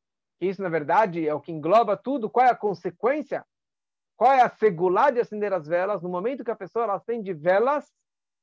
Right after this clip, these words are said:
tem vários e vários lugares explicados que isso é uma segulá, é uma simpatia pra trazer saúde pra família, pra trazer sustento pra família,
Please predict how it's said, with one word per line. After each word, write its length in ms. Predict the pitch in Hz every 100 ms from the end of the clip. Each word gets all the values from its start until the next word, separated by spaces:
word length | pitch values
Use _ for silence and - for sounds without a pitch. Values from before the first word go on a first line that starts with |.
| _ -
tem 160 | 151
vários 400 | 143 214 240 214
e 60 | 175
vários 320 | 190 226 190
lugares 420 | 165 156 202 196
explicados 880 | 165 - 151 - 220 196 185 - _ _ _ _ -
que 80 | 175
isso 200 | 233 220
é 40 |
uma 160 | 196 180
segulá, 560 | - 165 165 175 240
é 60 | 214
uma 160 | 190 170
simpatia 840 | 190 170 165 160 - 285 254 - _ _ _ _ _ _
pra 140 | 196 190
trazer 640 | 190 170 151 247 202 - _
saúde 560 | - 165 214 294 233
pra 160 | 233 214
família, 560 | 208 202 202 190 175 - _ _ _ _ _
pra 160 | 202 202
trazer 540 | 208 175 226 240 185
sustento 760 | - 165 - - 277 302 285
pra 140 | 269 240
família, 600 | 214 208 202 185 175